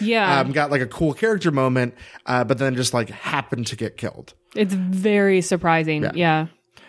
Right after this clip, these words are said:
Speaker 2: Um, so I, I, I, I'm in the, in the books for, for liking it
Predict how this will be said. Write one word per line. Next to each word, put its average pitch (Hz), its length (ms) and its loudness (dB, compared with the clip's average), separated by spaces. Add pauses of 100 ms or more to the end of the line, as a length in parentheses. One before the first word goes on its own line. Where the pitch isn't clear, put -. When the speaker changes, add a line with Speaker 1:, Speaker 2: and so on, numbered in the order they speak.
(160)
Speaker 2:
Um, 104 460 -2 (100)
so - 180 -2
I, 165 200 0 (120)
I, 208 120 2 (280)
I, 190 220 -2
I'm 175 100 2
in 165 140 4
the, 147 260 2
in 131 140 0
the 131 80 2
books 113 300 -2
for, 117 300 0
for 123 140 0
liking 113 340 0
it 110 220 0